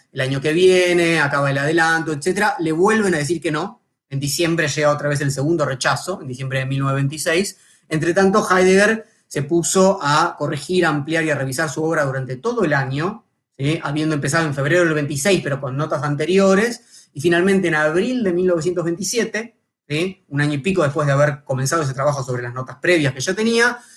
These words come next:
sale publicado Ser y Tiempo. Sale publicado, tanto en la revista que diría Hu-,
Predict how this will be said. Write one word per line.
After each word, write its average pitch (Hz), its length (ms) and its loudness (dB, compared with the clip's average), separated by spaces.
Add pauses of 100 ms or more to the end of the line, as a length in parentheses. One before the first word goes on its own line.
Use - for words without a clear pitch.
sale 226 320 4
publicado 180 400 4
Ser 143 140 -2
y 135 40 -2
Tiempo. 120 380 -8 (1040)
Sale 156 180 0
publicado, 208 640 2 (260)
tanto 202 240 2
en 190 60 6
la 170 80 6
revista 170 280 2
que 156 100 -2
diría 156 280 0
Hu-, 180 240 -10